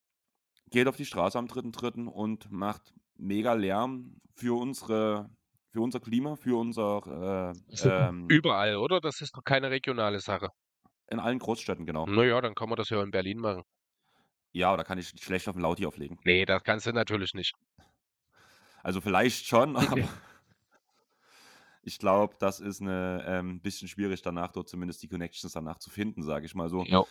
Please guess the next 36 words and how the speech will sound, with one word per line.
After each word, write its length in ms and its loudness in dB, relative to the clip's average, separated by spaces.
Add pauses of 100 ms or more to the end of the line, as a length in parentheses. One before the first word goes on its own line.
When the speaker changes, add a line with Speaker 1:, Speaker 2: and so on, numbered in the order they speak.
Speaker 1:
Hab 120 4
mich 120 -2
schon, 220 -6
hab 220 0
mich 160 -4
schon 140 -8
direkt 260 -4
bereit 300 0
erklärt, 400 -2
sobald 340 -4
das 120 -16
nächste 300 -6
Mal 220 -2
ist 260 -8
und 380 -8
ich 240 -16
nicht 340 -8
gerade 540 -4
in 120 -16
irgendeinem 320 -8
anderen 200 -8
Bundesland 460 -6
rumspringe, 380 -6
dass 140 -2
ich 100 -10
auf 100 -12
jeden 180 -4
Fall 160 -4
wieder 180 0
auf 80 -2
dem 80 -8
Lautsprecherwagen 720 -2
auflegen 560 -4
würde. 240 0 (680)
Und 920 2 (720)
ja, 320 0